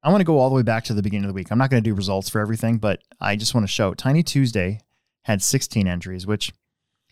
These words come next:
we've had a little bit more than that. We've had, like, twenty something at, at, at times. Um, but we usually have four heats, like, one heat of stock, uh, or brushed, one heat of brushed,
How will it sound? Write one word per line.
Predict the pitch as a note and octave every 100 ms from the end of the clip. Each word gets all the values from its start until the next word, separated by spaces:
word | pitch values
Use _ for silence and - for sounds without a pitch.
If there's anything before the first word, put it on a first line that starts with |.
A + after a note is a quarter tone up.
| -
we've | E3
had | D3+ C#3
a |
little | A#2 A#2
bit | F#2+
more | A2+
than | A#2
that. | B2+
We've | B2
had, | A2 A2
like, | F#2
twenty | - G2+ G#2+
something | - A#2 A#2
at, | A2 -
at, | G#2 -
at | G#2
times. | - G#2+ A2 A#2 - _ _ _ _ _
Um, | - G2+ F#2+
but | G2
we | G#2+
usually | B2+ D3+ A#2+
have |
four | - A2+
heats, | G#2 G#2+ G2+ -
like, | G2
one | G2+ G#2+
heat | A2+ G#2+
of | -
stock, | - G2 G2+ - - _ _ _ _ _
uh, | - F#2+ F#2 F#2
or | G2+
brushed, | G#2 G2 G#2+ -
one | G2 G#2
heat | G#2
of | F#2+ F#2
brushed, | G2 F#2+ -